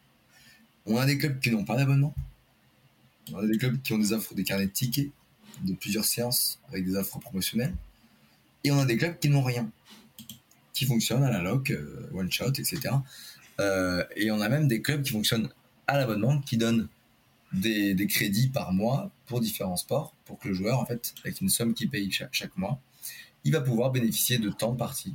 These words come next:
par mois, et au-delà, il va payer le plein pot. Donc, c'est ce que je voulais dire, c'est que qu'on soit sur, euh, on peut répondre à toutes les problématiques d'un club. S'il veut mettre de l'adhésion, il met de l'adhésion. S'il veut pas en mettre, c'est un club privé, il veut mettre que du,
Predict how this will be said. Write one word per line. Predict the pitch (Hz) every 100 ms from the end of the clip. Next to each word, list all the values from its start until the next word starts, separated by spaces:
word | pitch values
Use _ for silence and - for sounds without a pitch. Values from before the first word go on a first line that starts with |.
| - _ -
par | 90
mois, | 90 98 -
et | -
au-delà, | 101 92 101
il | 123
va | 104
payer | - 92 107
le | 82
plein | 95
pot. | 90 - _ - - -
Donc, | 110 110 - _ _ _ _ _ _ _ _
c'est | - -
ce | -
que | 113
je |
voulais | 120 127
dire, | 147
c'est | 127 113
que | 104
qu'on | -
soit | 110 139
sur, | 131 - 104
euh, | 90 80 - - - -
on | 107
peut | 107
répondre | 110 113 131
à | 120
toutes | - 147 -
les | 127 117 113
problématiques | - 117 113 107 143 143 - _ _ _ _ _ _ _ - _ _ - - - -
d'un | 104 120
club. | - - _ _ _ _ _ - -
S'il | - 107
veut |
mettre | 95 90
de | 92
l'adhésion, | 87 90 90 104 - _ _ _ _ _ - - -
il | 147
met | 151
de |
l'adhésion. | - 85 107 120
S'il | - 82
veut |
pas | 78
en | 87
mettre, | 90 -
c'est | 82
un |
club | - -
privé, | - 175
il | 175
veut | 160
mettre | 165 -
que | -
du, | 165 165 160